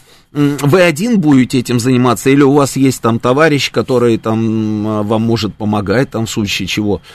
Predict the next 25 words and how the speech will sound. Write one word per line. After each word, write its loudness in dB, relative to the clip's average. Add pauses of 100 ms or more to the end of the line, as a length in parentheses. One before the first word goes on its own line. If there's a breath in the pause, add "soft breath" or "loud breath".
(160 loud breath)
Ну, 4
вы 4
знаете, 0
допустим, -2
нас 0
будет 4
два 2
человека. 0
Прекрасно, -2
значит, -4
давайте 0
так, -6
мы 2 (340 loud breath)
выдадим 2
вам 2
сейчас -2
определенную 2
сумму, 0
да, 0
для -4
того, 0
чтобы -2
вы 0
купили 0
там, -4